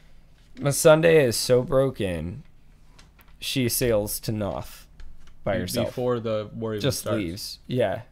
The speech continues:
Speaker 1: before it starts. Like, "I can't have any part of this anymore. Like, I
Speaker 2: Mm-hmm.
Speaker 1: have to go." Like, the closer I get to King's Landing and just fighting Cersei,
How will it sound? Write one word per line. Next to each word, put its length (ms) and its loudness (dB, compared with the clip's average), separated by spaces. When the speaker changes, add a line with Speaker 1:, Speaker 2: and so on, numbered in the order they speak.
Speaker 1:
before 400 2
it 140 -6
starts. 320 -2
Like, 200 2
"I 100 0
can't 280 -4
have 240 2
any 220 -2
part 260 -2
of 100 -6
this 220 -8
anymore. 540 -8
Like, 180 -4
I 40 0
Speaker 2:
Mm-hmm. 80 0
Speaker 1:
have 160 -4
to 80 -6
go." 280 -6
Like, 220 -2
the 240 0
closer 540 2
I 120 4
get 220 -2
to 80 -4
King's 320 -2
Landing 280 -2
and 80 -6
just 160 -10
fighting 300 -4
Cersei, 440 -8